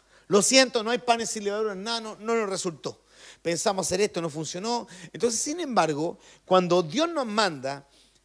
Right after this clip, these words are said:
y nosotros preguntamos cómo lo hacemos, hay que hacerlo como Él dijo. Entonces, cuando yo obedezco, no sé cómo hacerlo, pido el plan, recibo el plan y lo ejecuto,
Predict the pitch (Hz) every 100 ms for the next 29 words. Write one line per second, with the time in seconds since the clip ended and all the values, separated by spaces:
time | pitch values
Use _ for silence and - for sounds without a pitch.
0 | - 220 220 - 285 262 262 240 233 196
1 | - 269 196 160 - - 262 277 262 -
2 | 233 202 165 196 165 - _ _ _ _
3 | _ - 175 - 160 196 190 160 151 170
4 | 127 107 - _ _ _ _ _ _ _
5 | _ _ _ _ - - _ _ _ _
6 | _ _ - 143 123 - 196 160 - 101
7 | 90 - _ _ _ _ _ _ _ -
8 | 131 127 123 156 208 208 185 196 - -
9 | 107 104 _ _ _ _ _ _ _ -
10 | 139 170 - 202 202 196 180 180 156 127
11 | 110 - 202 202 185 - 180 147 123 123
12 | - 208 208 185 - 170 131 123 151 180
13 | - 185 190 170 - 143 147